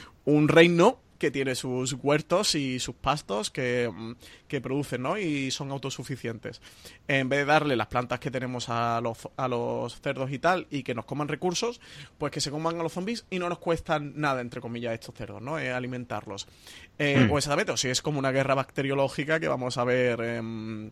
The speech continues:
Speaker 1: no, no sé, pero eso me, me parece una troleada magnífica, porque lo otro es cuando se estén comiendo las chuletas, sean chuletas de zombies, <laughs> me parece increíble. <laughs> La morcilla de zombies me parece increíble. Em, y luego la escena que vemos después, creo que ya que saltamos a la escena en la que, en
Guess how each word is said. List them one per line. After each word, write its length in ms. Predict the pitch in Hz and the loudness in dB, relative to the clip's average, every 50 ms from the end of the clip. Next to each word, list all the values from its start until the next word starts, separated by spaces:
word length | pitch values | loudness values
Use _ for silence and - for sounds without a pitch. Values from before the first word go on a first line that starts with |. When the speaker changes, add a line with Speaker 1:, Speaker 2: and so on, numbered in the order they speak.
| - - - - - - | -16 -20 -20 -20 -12 -4
Speaker 1:
no, 80 | - 151 | -2 0
no 60 | 151 135 | 0 0
sé, 60 | 127 | 0
pero 140 | 117 131 127 | 0 0 0
eso 120 | 120 - | 0 -2
me, 100 | 120 120 - | -4 -6 -4
me 100 | 139 131 | -4 -2
parece 220 | 120 123 120 - 147 | 0 -2 -2 -2 -4
una 100 | 139 131 | -4 -2
troleada 280 | 143 127 117 117 113 | -2 -2 0 0 0
magnífica, 440 | 107 104 110 117 113 - 110 - 110 | 0 -2 -4 -6 -8 -8 -6 -6 -6
porque 160 | 110 107 - | -6 -4 -2
lo 80 | 113 117 | 0 0
otro 160 | 127 - 147 | 0 0 -2
es 40 | - | -2
cuando 180 | - 139 139 | -2 -2 -2
se 80 | 127 - | -2 -6
estén 140 | 123 - 139 | -6 -6 -4
comiendo 260 | 120 131 123 123 123 | -4 -4 -4 -2 -2
las 100 | 123 120 | -2 -2
chuletas, 360 | 117 - - 107 107 92 104 - | -4 -4 -6 -4 -4 -4 -4 -4
sean 120 | 123 120 | -4 -4
chuletas 340 | - - 131 120 113 113 113 | -4 -2 -2 0 0 0 0
de 100 | 110 117 | -2 -2
zombies, 340 | 117 120 131 156 175 247 - 196 | -2 -2 -2 0 -2 -2 -4 -4
<laughs> 280 | - - 180 165 - | -6 -6 -6 -4 0
me 80 | - 156 | 2 6
parece 280 | 147 151 156 156 180 202 | 8 8 8 10 8 8
increíble. 540 | 180 196 175 165 - 110 110 240 226 196 - - | 8 10 8 8 10 10 10 10 10 10 8 10
<laughs> 540 | 254 240 226 - - 190 - - 277 - | 10 10 10 8 6 -4 -2 -2 -2 2
La 100 | - 160 | 4 6
morcilla 340 | 160 156 151 147 170 180 190 | 6 6 6 6 6 6 6
de 60 | 190 | 6
zombies 320 | - - 185 190 214 208 190 | 8 6 4 4 4 2 4
me 80 | 170 | 4
parece 220 | 156 151 151 151 165 | 6 6 8 8 6
increíble. 480 | 160 139 139 127 123 127 110 101 101 - - - - - - - - - - 156 156 | 4 4 6 6 6 6 6 4 0 -2 -4 -8 -8 -8 -8 -8 -6 2 6 10 10
Em, 920 | 160 160 160 156 160 160 160 160 160 160 160 160 160 160 156 156 156 160 160 - - | 12 12 12 12 10 8 6 4 4 4 4 4 4 4 4 4 2 2 0 -2 2
y 100 | - 202 | 4 6
luego 260 | 185 190 208 214 233 233 | 8 8 8 8 8 8
la 80 | 220 | 6
escena 420 | 214 202 - - 220 208 214 220 208 | 6 4 4 4 4 4 4 4 2
que 100 | 208 214 | 2 2
vemos 300 | 214 214 208 208 202 185 | 2 2 2 0 0 2
después, 360 | 202 190 - - 214 220 208 | 0 0 2 4 4 4 4
creo 160 | - 185 180 | 4 2 2
que 100 | 170 180 | 4 4
ya 100 | 175 170 | 4 4
que 80 | 160 170 | 4 2
saltamos 520 | - - 156 139 - 156 151 165 175 - - | 2 0 0 2 2 2 2 2 0 0 0
a 20 | |
la 60 | 127 120 | 0 -2
escena 220 | - - 131 135 | 0 0 0 2
en 60 | 131 | 4
la 120 | 131 123 120 | 2 2 2
que, 260 | 131 120 120 120 117 | 2 2 2 2 2
en 160 | 117 117 120 | 0 -2 -4